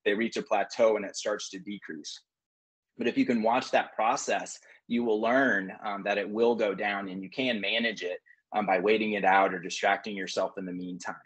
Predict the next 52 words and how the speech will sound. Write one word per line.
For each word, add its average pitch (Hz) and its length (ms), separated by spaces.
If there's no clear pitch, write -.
Um, 117 160
so - 140
if 107 140
you 113 60
give 143 160
yourself 139 340
an 107 80
opportunity 104 640
to 92 100
do 95 200
that, 87 400
oftentimes 101 560
people 95 240
will 90 180
learn, 87 320
um, 90 160
that, 90 140
that, - 680
um, 87 240
that 104 140
it 95 80
will 101 200
go 87 220
away. 85 520
Um, 90 320
all 127 80
right, 110 300
next, - 540
um, 95 420
I - 40
think - 320
we're 107 160
just 127 340
about 110 420
done. 113 380
Yeah, 110 280
so 107 340
now 117 440
I 110 100
can 104 180
start 110 260
looking 117 260
at 101 140
the 95 60
chat 107 340
box 104 500
and 101 160
answering 104 440
questions 104 480
that 101 100
people 101 300
have. 98 320